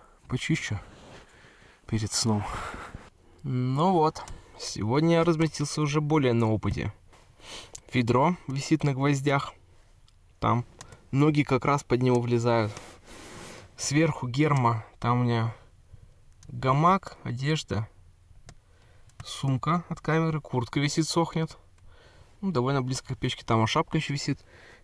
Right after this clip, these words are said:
Здесь вот в такой позе непонятной висят штаны, сохнут. То есть их больше нигде никак не повесить. Баф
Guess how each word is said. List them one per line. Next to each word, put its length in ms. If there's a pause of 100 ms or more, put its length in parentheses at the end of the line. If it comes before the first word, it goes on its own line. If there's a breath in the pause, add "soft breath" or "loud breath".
Здесь 300
вот 100
в 60
такой 280
позе 340
непонятной 540
висят 240
штаны, 320
сохнут. 440 (1040 loud breath)
То 60
есть 140
их 60
больше 260
нигде 160
никак 240
не 100
повесить. 460 (1500 soft breath)
Баф 560